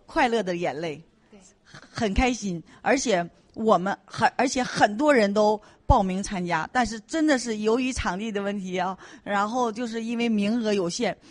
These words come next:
Speaker 1: 就是没有来。如果是，如果是真的是，要是不是因为场地的影响，我想一个足球场都装不下了。<laughs>
Speaker 2: 是，是，真，真的是特别特别的这个，呃，幽默。然后，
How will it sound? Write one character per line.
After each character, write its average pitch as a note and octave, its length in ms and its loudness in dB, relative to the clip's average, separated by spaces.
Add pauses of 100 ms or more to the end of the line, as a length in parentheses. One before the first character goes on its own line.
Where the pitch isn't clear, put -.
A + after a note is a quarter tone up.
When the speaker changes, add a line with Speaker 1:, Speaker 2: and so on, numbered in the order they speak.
(260)
Speaker 1:
就 A#3+ 140 -4
是 G#3+ 320 -2
没 G3+ 220 0
有 B3+ 140 4
来。 D#3+ 260 0
如 D#4+ 300 0
果 B3+ 180 6
是， C4 320 -2 (220)
如 C#4+ 180 -2
果 D4 140 4
是 C#4 180 -4
真 E4 240 0
的 D#4 140 4
是， B3+ 300 0
要 C4+ 140 4
是 B3+ 140 0
不 G#3 100 -6
是 A3+ 80 -4
因 B3+ 160 0
为 A#3+ 80 -4
场 F3+ 220 -8
地 G#3 140 -6
的 G3 40 -2
影 G3+ 60 -4
响， F#3 100 -6 (140)
我 B3+ 160 2
想 A3+ 240 4
一 G3+ 220 -4
个 C4 260 4 (180)
足 A#3 200 -4
球 C4+ 120 -4
场 E3 240 -2
都 E3+ 80 -8
装 F#3+ 240 -4
不 F3 60 -8
下 G#3 200 2
了。 F3 220 4 (340)
<laughs> E4+ 360 -8
Speaker 2:
是， A#3 340 0
是， A3 300 0
真， G#3+ 220 -4
真 D4 160 4
的 C#4+ 120 6
是 C4+ 160 6 (360)
特 D4 160 6
别 A3+ 180 6
特 B3+ 180 4
别 G3 220 4
的 G3 240 4
这 A3+ 180 2
个， F#3+ 280 6
呃， F3+ 240 2
幽 A3+ 180 4
默。 A3 320 6
然 F#3+ 160 2
后， A3+ 220 2